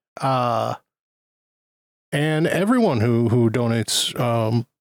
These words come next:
you know, we have an extensive backlog from back when we used to be bloggers.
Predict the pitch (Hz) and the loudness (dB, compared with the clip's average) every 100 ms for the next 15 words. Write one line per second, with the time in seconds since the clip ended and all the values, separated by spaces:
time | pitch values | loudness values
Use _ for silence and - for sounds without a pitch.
0 | - 147 120 123 123 143 151 147 - 127 | -2 0 2 2 2 2 0 -2 -4 -4
1 | - - 170 202 170 180 170 175 165 160 | -4 -2 -2 0 -2 -2 -2 0 2 0
2 | - 131 120 _ - 143 160 165 160 160 | 0 -2 -2 _ -6 -4 -2 2 2 2
3 | 165 - 156 160 139 139 143 131 143 151 | 2 2 2 2 0 0 0 0 0 0
4 | - | -2